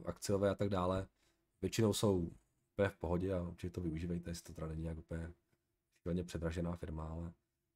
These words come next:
v té Evropě to tak moc úplně nebývá, takže ukažte, jak vypadají, jsme tady snad ještě ani neměli.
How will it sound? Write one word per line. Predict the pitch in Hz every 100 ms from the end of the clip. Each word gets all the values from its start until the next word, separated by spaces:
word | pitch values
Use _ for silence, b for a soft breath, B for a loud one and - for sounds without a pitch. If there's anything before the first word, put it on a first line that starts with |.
| _ _ _
v | -
té | 82
Evropě | 85 82
to | - -
tak | 85
moc | 82
úplně | 80 85 92
nebývá, | 85 82 85 90
takže | 87 85 85 82 _ _ _ _ _ _ _ _ _ _ _ _ B B B _ _ _
ukažte, | 98 - 127
jak | 131
vypadají, | 131 - 185 190 180 165 156 131
jsme | - - 117
tady | 131 127
snad | 139
ještě | 131 - 160
ani | 165
neměli. | 180 190 120